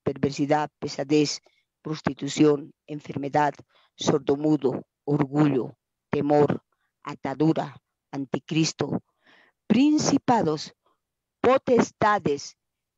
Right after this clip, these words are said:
gobernadores de las tinieblas,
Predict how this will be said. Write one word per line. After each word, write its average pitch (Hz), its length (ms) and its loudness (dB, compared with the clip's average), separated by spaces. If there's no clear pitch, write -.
gobernadores 214 1080 4
de 147 100 0
las 147 220 -2
tinieblas, 160 680 -4